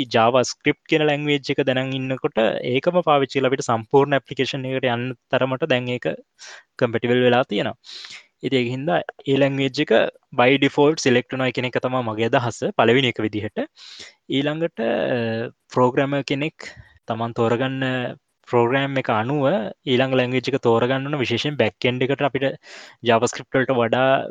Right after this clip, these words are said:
වෙන ලැන්ග්වේජ් එකක් තෝරගන්න වෙන ඉඩ වැඩි, විශේෂයෙන් වෙබ් ඇප්ලිකේෂන් වලදී. ඒ වගේ දෙයකදී, අ, පහසුම තෝර ගැනීම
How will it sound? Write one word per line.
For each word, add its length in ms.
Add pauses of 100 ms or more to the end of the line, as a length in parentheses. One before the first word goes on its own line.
වෙන 200
ලැන්ග්වේජ් 320
එකක් 160
තෝරගන්න 400
වෙන 180 (140)
ඉඩ 240
වැඩි, 260 (540)
විශේෂයෙන් 400
වෙබ් 160
ඇප්ලිකේෂන් 520
වලදී. 280 (520)
ඒ 140
වගේ 260
දෙයකදී, 640 (100)
අ, 100 (1000)
පහසුම 500
තෝර 260
ගැනීම 440